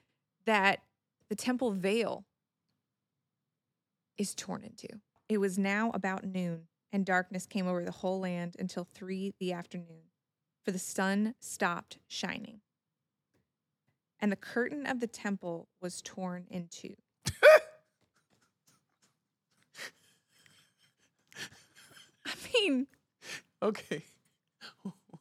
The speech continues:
Speaker 1: Whoa.
Speaker 2: Wait, wait, wait.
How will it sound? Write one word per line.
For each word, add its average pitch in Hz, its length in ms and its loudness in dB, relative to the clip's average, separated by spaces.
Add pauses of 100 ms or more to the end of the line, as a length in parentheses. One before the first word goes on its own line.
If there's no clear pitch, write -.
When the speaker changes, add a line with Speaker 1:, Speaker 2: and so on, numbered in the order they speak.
(640)
Speaker 1:
Whoa. 302 580 4 (160)
Speaker 2:
Wait, 185 220 -4 (520)
wait, 180 360 -4 (500)
wait. 156 300 0